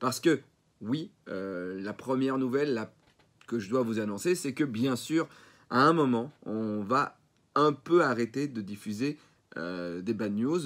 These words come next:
euh, pendant le mois de juillet, le mois d'août. Euh, de toute façon, déjà, on peut voir le chi-, chiffre baisser des nombres de vues.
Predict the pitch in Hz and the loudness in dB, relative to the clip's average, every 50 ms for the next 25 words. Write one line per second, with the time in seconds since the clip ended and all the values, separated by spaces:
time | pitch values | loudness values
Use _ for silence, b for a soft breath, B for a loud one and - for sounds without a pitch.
0 | 117 B B B B B _ _ - 78 - - 87 110 131 143 131 123 120 107 | -6 B B B B B _ _ -10 -10 -8 -6 -4 -2 -2 0 0 0 0 -2
1 | 98 101 113 139 156 143 123 113 110 101 110 147 175 170 - b b b b _ | -2 -2 -2 0 0 0 0 0 -2 -2 -2 -2 -2 -4 -8 b b b b _
2 | - - 73 71 - - - 113 113 - 143 131 120 113 127 120 107 101 104 104 | -12 -10 -10 -10 -8 -6 -6 -6 -4 -4 -2 -2 -2 0 -2 -2 -2 -4 -6 -2
3 | 98 127 135 131 123 113 110 104 101 95 95 95 92 92 92 92 - - - - | 0 2 2 2 0 0 -2 -2 -2 -4 -4 -4 -6 -6 -8 -8 -8 -10 -10 -12
4 | - - - - - - 170 180 - - - - - 101 92 95 135 139 127 - | -14 -12 -8 -4 -4 -2 -2 -4 -6 -8 -10 -10 -10 -8 -2 0 0 0 0 -2
5 | - - 147 156 175 160 123 110 113 113 113 104 104 95 95 95 90 104 131 147 | -6 -2 0 0 0 0 0 -2 -2 -2 -2 -2 -2 -4 -4 -6 -4 -4 -6 -6
6 | 147 | -6